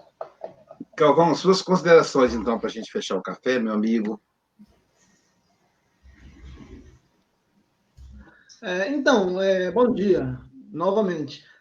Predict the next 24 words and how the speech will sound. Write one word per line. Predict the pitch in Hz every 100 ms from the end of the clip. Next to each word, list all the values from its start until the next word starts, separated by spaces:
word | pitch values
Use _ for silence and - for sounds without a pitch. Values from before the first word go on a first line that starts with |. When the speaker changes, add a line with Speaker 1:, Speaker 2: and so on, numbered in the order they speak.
| _ _
Speaker 2:
É, | 208 208 214 214 220 226 - - _ _
o | 196
que | 277
eu | -
pude | 349 359
perceber | 285 247 - 147 185 262 202 131 - _ _
foi | _ 214 226 226 226 226 226 226 220 214 208 _ _ _
que | -
todo | - 359 381
mundo, | 302 285 277 202 -
todo | 277 277 294
o | 262 220 214 196
mundo | 214 240 190 190
espiritual, | - - 233 - 160 185 233 196 - - - - - - _
ele, | 214 - - - _ _
ele | 214 -
fez | 285 330
a | 269
po-, | - 226
essa | 202 220
programação, | 208 220 208 180 - 226 294 220 - - _ _ _ _ -
eu | 202
acho | 233 - -
que | 262 262 254 247 247 247 240 247